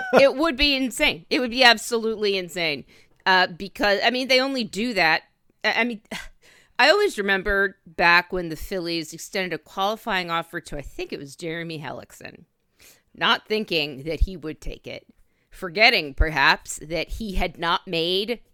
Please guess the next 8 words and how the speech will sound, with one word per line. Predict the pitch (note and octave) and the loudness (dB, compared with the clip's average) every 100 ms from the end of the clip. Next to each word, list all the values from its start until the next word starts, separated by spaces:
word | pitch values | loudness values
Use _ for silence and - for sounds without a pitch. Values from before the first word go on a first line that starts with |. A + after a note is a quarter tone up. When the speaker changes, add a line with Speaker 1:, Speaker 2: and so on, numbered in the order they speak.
| - | -2
Speaker 2:
in | G#3 | 0
his | A3 G3+ | 0 -2
entire | F#3+ F3 - F#3 F3+ F3+ | -6 -4 2 4 2 0
career | - E3 E3 F3 | -6 -6 -2 -2
to | F3+ | -2
that | E3+ E3 F#3+ - | 2 2 2 -4
point | - E3+ F3+ A#3 - - _ | -6 -4 -6 -8 -14 -16 _
half | - A#3+ B3 D3+ - - | -6 6 6 6 -2 -20